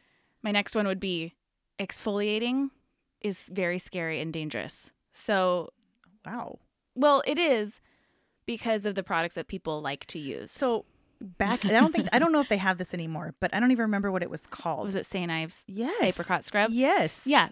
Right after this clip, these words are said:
Speaker 1: that's why, because everybody loves that. And it's because it leaves your skin immediately feeling great.
Speaker 2: Yeah, tell us, like, that is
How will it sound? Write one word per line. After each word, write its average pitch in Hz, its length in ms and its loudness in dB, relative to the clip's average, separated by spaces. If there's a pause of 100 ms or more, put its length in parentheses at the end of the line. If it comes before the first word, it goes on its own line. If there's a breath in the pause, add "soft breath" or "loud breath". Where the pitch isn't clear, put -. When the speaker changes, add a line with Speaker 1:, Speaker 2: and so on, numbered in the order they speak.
Speaker 1:
that's 214 260 6
why, 190 300 2
because 220 420 -6 (280)
everybody 202 440 2
loves 175 340 -4
that. 240 360 -2 (460)
And 190 440 -2 (180)
it's - 220 -2
because 202 400 -10
it - 80 -10
leaves 190 440 -6
your 180 120 -2
skin 190 380 -6
immediately 175 760 -4
feeling 156 720 -10
great. 143 680 -12
Speaker 2:
Yeah, 190 240 -10
tell 240 440 -6
us, 208 200 -8
like, 196 220 -6 (180 soft breath)
that 214 240 0
is 226 220 -2